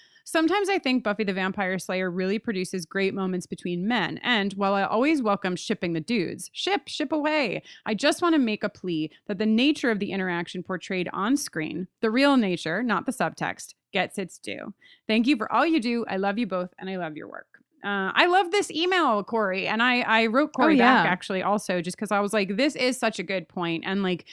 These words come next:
Speaker 1: you know, I, I do, of course, I think, you know, Jenny and I will never stop shipping m-, most of the dudes on the show <laughs> together. But,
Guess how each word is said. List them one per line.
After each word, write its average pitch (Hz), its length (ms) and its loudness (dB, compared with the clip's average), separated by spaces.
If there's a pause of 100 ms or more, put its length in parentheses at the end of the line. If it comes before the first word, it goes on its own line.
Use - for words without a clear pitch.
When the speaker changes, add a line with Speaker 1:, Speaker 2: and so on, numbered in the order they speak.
(180)
Speaker 1:
you 254 120 6
know, 202 120 4 (160)
I, 220 240 2
I 233 120 4
do, 220 260 2 (180)
of 190 180 -2
course, 175 300 -4
I 180 60 -4
think, 170 220 -6 (100)
you 185 180 -8
know, 160 140 -2
Jenny 165 220 -4
and 160 80 0
I 156 80 -2
will 160 100 -2
never 160 320 -4
stop - 400 -6 (140)
shipping 156 640 -4 (140)
m-, 175 380 -6
most 170 280 -4
of 160 100 -8
the 160 60 -10
dudes 156 260 -8
on 233 140 2
the 214 60 0
show 240 240 2
<laughs> - 0 -
together. 240 580 0 (120)
But, 277 300 -2